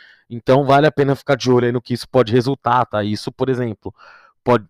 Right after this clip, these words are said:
vai fazer alguns, com certeza, alguns itens aumentarem de preço e outros eventualmente podem até diminuir, né? Então, por exemplo, se a gente pegar que a indústria siderúrgica indiana, que também é relevante, tiver que parar de produzir, isso também poderia afetar o ferro.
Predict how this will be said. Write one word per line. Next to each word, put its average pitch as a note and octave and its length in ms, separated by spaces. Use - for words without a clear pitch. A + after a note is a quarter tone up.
vai B2 140
fazer C3+ 220
alguns, C3 360
com D#3 200
certeza, C3 420
alguns A#2+ 720
itens C3 300
aumentarem A#2+ 400
de E3+ 100
preço F3+ 380
e B3 80
outros A3 300
eventualmente F#3 500
podem F3+ 320
até E3 760
diminuir, E3 520
né? A2 200
Então, B2+ 600
por C3+ 120
exemplo, A#2+ 380
se A#2 80
a A2 40
gente B2+ 200
pegar C3+ 260
que D3 120
a - 20
indústria C#3 300
siderúrgica D#3 640
indiana, C3+ 340
que - 60
também C#3 180
é C3 40
relevante, B2 500
tiver C#3 180
que - 60
parar C#3+ 160
de - 80
produzir, E3 480
isso D3 140
também F3+ 140
poderia E3 260
afetar D3+ 260
o C#3 60
ferro. B2 360